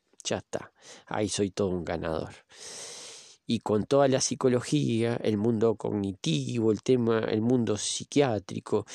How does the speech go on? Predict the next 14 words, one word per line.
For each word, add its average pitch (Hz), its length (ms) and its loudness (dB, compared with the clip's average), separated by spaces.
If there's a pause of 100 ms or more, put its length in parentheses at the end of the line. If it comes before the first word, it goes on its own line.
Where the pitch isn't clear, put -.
(340)
y 202 160 0
todo 175 340 4
el 107 100 2
mundo, 117 720 2
el 90 160 -2
mundo 98 340 2
anglo 98 400 2
ni 95 120 0
hablar, 135 480 2 (200)
ya 101 140 0
lo 98 120 0
decía, 113 440 2
¿no? 110 140 -2 (480)
Todo 165 400 4